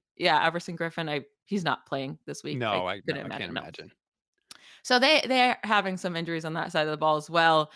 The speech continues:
Speaker 1: They might be missing Bashaud, uh, Breeland. That would be a loss even though he's pretty bad. <laughs> He's a pretty bad cornerback, but still, he's a starting cornerback that they could be missing 'cause he's been limited in practice. Uh,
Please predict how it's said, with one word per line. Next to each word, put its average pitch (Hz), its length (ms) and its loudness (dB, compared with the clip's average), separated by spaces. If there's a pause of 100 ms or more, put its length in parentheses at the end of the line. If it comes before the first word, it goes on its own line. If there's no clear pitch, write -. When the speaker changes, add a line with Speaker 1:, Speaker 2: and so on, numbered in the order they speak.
(180)
Speaker 1:
They 196 100 2
might 196 320 0
be 208 120 0
missing 185 380 -2
Bashaud, 175 380 2 (200)
uh, 151 180 2 (120)
Breeland. 220 560 0 (560)
That 180 180 2
would 202 140 -2
be 208 140 -2
a 196 80 0
loss 190 320 6
even 175 140 -6
though 156 80 -4
he's 165 160 -8
pretty 190 200 -6
bad. 170 540 2
<laughs> - 300 -8
He's 370 160 6
a 370 60 2
pretty 370 220 4
bad 302 200 2
cornerback, 240 540 2
but 208 120 -4
still, 214 440 2 (260)
he's 214 200 -2
a 185 40 -12
starting 202 320 2
cornerback 175 400 -2
that 151 100 -8
they 160 100 -8
could 165 100 -16
be 165 100 -8
missing 190 480 -2
'cause 170 240 -10
he's 190 320 -10
been 180 160 -6
limited 170 320 -6
in 165 80 -8
practice. 170 500 -2 (840)
Uh, - 120 -20